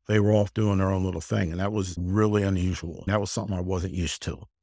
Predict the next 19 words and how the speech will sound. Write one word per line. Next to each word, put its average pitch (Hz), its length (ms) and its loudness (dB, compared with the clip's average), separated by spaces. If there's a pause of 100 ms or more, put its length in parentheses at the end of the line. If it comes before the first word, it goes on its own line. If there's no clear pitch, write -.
(1200)
So, 113 480 6 (1040)
uh, 113 100 -4 (1040)
yeah, 123 160 8
the, 117 220 4
the 101 80 4
floater 151 320 6
position, 117 500 2
it 107 100 0
just, 107 220 -4
it 110 220 -4
wasn't 110 400 4
for 120 200 0
me. 113 460 0
I 101 80 -2
felt 104 320 2
very 107 240 6
alone 104 340 4
in 110 100 4
that. 117 340 2